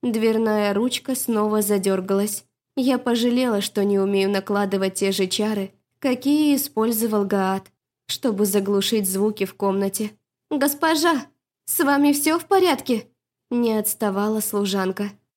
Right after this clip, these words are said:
«Вы кричали! Вам не делают больно?» Я все же скочила с кровати и, обогнув Мора, сама отворила дверь. «Все в порядке!» выпалила я с улыбкой,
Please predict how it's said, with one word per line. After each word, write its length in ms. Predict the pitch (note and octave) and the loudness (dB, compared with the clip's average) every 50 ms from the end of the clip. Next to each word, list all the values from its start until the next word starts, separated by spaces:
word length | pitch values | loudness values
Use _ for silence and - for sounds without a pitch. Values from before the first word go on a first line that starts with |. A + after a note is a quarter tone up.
| _ _ _ - | _ _ _ -6
«Вы 300 | D4 C4+ D4 D4+ D#4 C#4+ | -2 0 2 2 2 0
кричали! 800 | - E4+ D4+ D#4 C#4 - - F4 F4+ F4 E4 C#4 B3+ A#3 - - _ _ _ _ _ _ _ | 2 2 2 2 0 0 2 2 2 4 4 2 0 -2 -4 -10 _ _ _ _ _ _ _
Вам 360 | - C#4+ C#4 D#4+ D4+ D4+ D#4 | -4 0 2 2 2 4 4
не 100 | D#4 D#4+ | 2 2
делают 440 | C4 B3 F4+ G#4 G#4 F#4 E4 D#4+ B3 | 2 2 4 4 4 4 4 2 0
больно?» 500 | B3 C4 F4 E4 C#4+ B3+ B3 A#3+ A3+ G#3+ - _ _ _ _ _ _ _ - | 2 2 4 4 4 4 2 0 -2 -4 -8 _ _ _ _ _ _ _ -2
Я 320 | C4+ A#3+ B3+ C#4+ D4+ D4+ | 0 0 2 2 0 0
все 300 | D4 - - C4+ C#4 C4+ | -2 -4 -2 0 0 2
же 100 | B3 C#4+ | 2 2
скочила 540 | C#4 - - C4+ A#3 A3+ - - G#3 G#3+ A3 | 0 0 -2 -2 -2 0 0 0 0 0 0
с 100 | A3 - | -2 -2
кровати 600 | - A3 G3+ F#3+ F#3+ F#3+ F#3+ F#3 - G3+ G3 - _ _ _ _ _ _ _ | -2 -2 -2 -2 -2 -4 -4 -4 -4 -6 -8 -8 _ _ _ _ _ _ _
и, 120 | - B3+ B3 | -2 0 0
обогнув 600 | G#3 G3+ F#3+ G#3 G3+ G3+ G#3 G#3 G3 F#3+ F#3+ - | 0 0 0 0 0 2 2 2 2 0 -2 -2
Мора, 420 | G#3 G3 F#3+ G3+ A#3 C4 C4 B3 - _ _ _ _ _ - | -2 0 0 0 0 -2 -4 -6 -8 _ _ _ _ _ -10
сама 500 | - - - C#4+ B3 A3 G#3 G3 G3+ G3+ | -8 -4 -2 0 0 0 0 0 -2 -2
отворила 520 | G#3 G3+ G3+ G3 G3+ G3 F#3+ F#3+ F#3+ F#3 | -2 -4 -2 -2 0 0 0 0 0 -2
дверь. 360 | F#3 F#3+ F#3 F#3+ F#3 F#3+ - _ _ _ _ _ _ _ _ - | -2 -2 0 0 0 -2 -6 _ _ _ _ _ _ _ _ -10
«Все 280 | - - - E4 C#4+ C#4+ | -8 -4 -2 -2 -2 -2
в 100 | C#4+ - | -2 -2
порядке!» 680 | D4+ D4 D4 D#4+ D4 C#4 - - - - A#3+ F#3+ - _ _ _ _ _ _ _ _ - | 0 0 2 2 0 0 -2 -2 -4 -4 -4 -4 -6 _ _ _ _ _ _ _ _ -4
выпалила 680 | A#3 A#3+ G#3+ A#3+ A3+ A3+ G#3+ G3+ G3+ F#3+ G3 G3 G3 | -2 0 2 0 0 0 0 -2 0 0 0 0 0
я 300 | G3 F#3+ G#3 A3+ B3 B3+ - - | -2 -2 -2 -2 -4 -4 -8 -10
с 200 | - - - - | -8 -4 0 0
улыбкой, 720 | C4 A3+ G#3 F#3 F3+ F3+ - - - G#3 G3+ G#3 - _ | 2 2 2 0 0 -4 -6 -6 -6 -4 -4 -6 -10 _